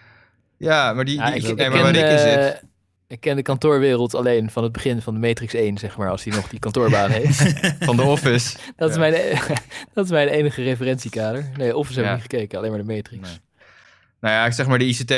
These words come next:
Speaker 1: T, dat is toch wel een, eh, meer een mannenwereld en, eh, veel jonge mannen ook. Dus ja, dan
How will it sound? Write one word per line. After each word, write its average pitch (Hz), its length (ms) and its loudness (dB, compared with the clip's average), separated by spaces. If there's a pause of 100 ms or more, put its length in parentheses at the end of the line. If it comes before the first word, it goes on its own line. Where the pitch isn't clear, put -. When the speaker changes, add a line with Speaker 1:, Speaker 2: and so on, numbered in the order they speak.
Speaker 1:
T, 113 40 -4
dat 113 140 -2
is 117 100 -12
toch 117 120 -8
wel 110 400 0
een, 104 140 -2
eh, 98 280 -2
meer 110 280 -2
een 101 240 -6
mannenwereld 107 1300 -2
en, 98 320 -8
eh, 95 360 -4
veel 117 260 -4
jonge 120 300 -2
mannen 113 320 0
ook. 98 480 -4
Dus 85 140 -18
ja, 78 240 -8
dan 73 200 -16